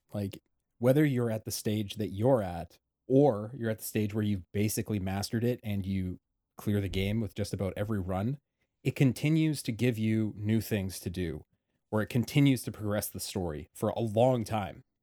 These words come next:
It's amazing. Like, there, there is no real ceiling on this game. You can keep playing it forever, and it keeps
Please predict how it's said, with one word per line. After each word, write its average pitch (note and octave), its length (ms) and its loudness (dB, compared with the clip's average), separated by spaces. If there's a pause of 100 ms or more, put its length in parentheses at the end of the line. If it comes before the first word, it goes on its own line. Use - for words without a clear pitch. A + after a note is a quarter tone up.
It's - 400 -4 (400)
amazing. G#2+ 560 0
Like, F#2+ 160 -10
there, A#2+ 200 2
there B2 200 4
is A#2+ 160 0
no A#2+ 480 2 (720)
real B2+ 360 6
ceiling C#3+ 500 0
on F#2+ 140 -4
this G2 160 -2
game. A#2+ 260 0
You A#2 140 2
can G#3+ 100 2
keep F#3 220 0
playing F3 260 4
it G#2+ 100 -8
forever, A#2+ 480 -2
and F#2+ 140 -2
it F#2 100 -8
keeps - 420 -2